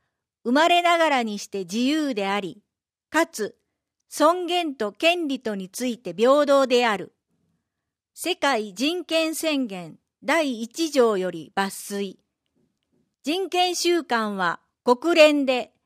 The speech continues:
昭和二十三年、千九百四十八年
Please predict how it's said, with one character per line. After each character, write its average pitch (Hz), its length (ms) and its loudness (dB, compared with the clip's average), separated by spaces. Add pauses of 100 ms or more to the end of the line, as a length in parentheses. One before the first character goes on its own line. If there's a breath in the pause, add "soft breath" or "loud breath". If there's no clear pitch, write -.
(260)
昭 349 320 4
和 330 140 6
二 320 200 -2
十 233 220 0
三 233 380 -2
年、 156 180 -10 (400)
千 330 340 -2
九 254 240 -4
百 208 300 -8
四 294 300 2
十 214 260 -2
八 196 340 -8
年 165 240 -8